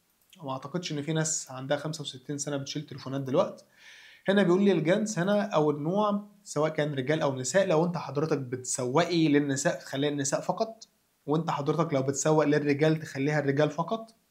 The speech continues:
الكل خليها الكل، تمام؟ هنا الاستهداف التفصيلي، ودي نقطة مهمة جدا، بتحط بعض الكلمات المفتاحية، ممكن نقول تلاتة أو أربعة بالكتير قوي. يعني مثلا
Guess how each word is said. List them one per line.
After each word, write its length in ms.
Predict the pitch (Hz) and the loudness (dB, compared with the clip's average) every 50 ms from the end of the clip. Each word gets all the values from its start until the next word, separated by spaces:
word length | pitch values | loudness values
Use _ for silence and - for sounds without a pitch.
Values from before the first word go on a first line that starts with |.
| _ - 156 | _ -14 -12
الكل 480 | 160 - - 185 233 240 240 240 - | -8 0 2 4 6 6 4 2 -2
خليها 240 | - - 139 143 143 | -6 -4 -4 -2 -2
الكل، 280 | 135 127 - 113 104 - - _ _ _ _ _ - | -4 -4 -6 -10 -14 -14 -16 _ _ _ _ _ -8
تمام؟ 360 | 123 123 143 190 247 - - _ _ _ _ _ _ _ _ _ _ - - - - - - - - - - | -4 -2 -2 -2 -4 -6 -12 _ _ _ _ _ _ _ _ _ _ -20 -20 -20 -20 -20 -20 -20 -10 -4 0
هنا 100 | 214 262 | 2 4
الاستهداف 460 | 262 226 - - 175 147 147 147 - | 4 4 4 4 4 4 4 4 2
التفصيلي، 540 | - - 143 - - - 139 123 117 113 - - _ _ _ _ _ _ _ _ _ _ _ _ _ _ _ _ - - - 190 | 0 -4 -6 -6 -4 -2 -2 -2 -4 -6 -12 -18 _ _ _ _ _ _ _ _ _ _ _ _ _ _ _ _ -20 -8 -2 4
ودي 140 | 220 220 240 | 6 8 8
نقطة 240 | 240 247 240 233 196 | 8 8 8 6 6
مهمة 240 | 180 190 202 202 185 | 4 4 4 4 4
جدا، 240 | 175 185 180 190 | 2 2 4 4
بتحط 400 | 180 - - - - 202 202 - | 4 4 4 2 0 0 2 4
بعض 220 | 147 156 170 160 147 | 6 8 8 8 8
الكلمات 420 | 139 - - 135 139 165 185 180 | 4 0 0 0 2 2 0 0
المفتاحية، 600 | 160 151 139 139 - - - - 240 233 226 214 208 | 0 -2 -2 -2 -4 -4 -2 -2 0 2 2 4 4
ممكن 320 | 208 226 214 220 180 160 | 4 2 0 0 0 0
نقول 280 | 175 196 208 202 202 - | 0 2 2 0 0 0
تلاتة 340 | 139 139 165 185 185 - | 2 2 2 2 2 0
أو 200 | 151 135 175 165 | 2 4 6 6
أربعة 320 | 156 143 135 165 170 170 156 | 6 6 6 6 6 6 6
بالكتير 400 | 151 143 - - 143 160 156 - | 4 0 -6 -4 -2 0 0 0
قوي. 240 | 131 123 135 139 143 165 | 0 -4 -6 -8 -2 2
يعني 240 | 190 214 226 214 180 | 2 2 2 2 0
مثلا 340 | 151 - 127 123 113 117 | 0 0 -2 -6 -8 -10